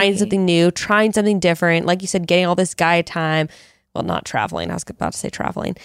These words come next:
Speaker 1: But
Speaker 2: But
Speaker 1: just
Speaker 2: just time for, the
Speaker 1: ta-,
Speaker 2: time
Speaker 1: getting
Speaker 2: that's
Speaker 1: away
Speaker 2: just for
Speaker 1: from the
Speaker 2: him.
Speaker 1: four walls that he's probably in, in his home all the time. And, like,
Speaker 2: Well,
Speaker 1: who
Speaker 2: I think
Speaker 1: knows if, like, memories and all those things, just to be able to
Speaker 2: Well, I think it's probably just, like, a big move for him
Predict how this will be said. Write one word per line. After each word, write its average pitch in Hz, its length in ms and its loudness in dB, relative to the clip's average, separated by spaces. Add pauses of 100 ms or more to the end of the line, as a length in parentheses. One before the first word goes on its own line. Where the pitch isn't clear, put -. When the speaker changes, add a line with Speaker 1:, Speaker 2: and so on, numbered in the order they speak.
Speaker 1:
But 277 100 0
Speaker 2:
But 285 160 0
Speaker 1:
just - 20 -
Speaker 2:
just - 280 -2
time 339 240 2
for, 294 160 0
the 202 60 -10
Speaker 1:
ta-, 254 120 0
Speaker 2:
time 247 120 2 (180)
Speaker 1:
getting 285 100 6
Speaker 2:
that's 294 160 6
Speaker 1:
away 240 140 8
Speaker 2:
just 254 100 4
for - 60 4
Speaker 1:
from 254 80 4
the 240 80 4
Speaker 2:
him. 175 220 4
Speaker 1:
four 226 160 6
walls 185 340 0
that 190 100 -6
he's 190 140 -8
probably 185 640 -8
in, 175 340 -6
in 180 100 -10
his 180 160 -8
home 170 320 -8
all 147 160 -10
the 143 100 -12
time. - 380 -14
And, - 100 -12
like, - 160 -10
Speaker 2:
Well, 311 100 4
Speaker 1:
who 339 60 6
Speaker 2:
I 349 40 4
think 185 120 2
Speaker 1:
knows 180 200 0
if, - 400 -12 (240)
like, 175 200 -8
memories 165 600 -6
and 160 80 -10
all 147 140 -8
those 170 240 -10
things, 185 300 -14
just - 240 -16
to 185 60 -18
be 175 160 -10
able 165 200 -10
to - 400 -12 (600)
Speaker 2:
Well, 311 120 2
I - 20 4
think 587 180 2
it's 508 100 2
probably 240 340 2
just, - 180 -2
like, 339 120 2
a 208 60 2
big 185 280 2
move 196 220 2
for - 120 -4
him 185 280 2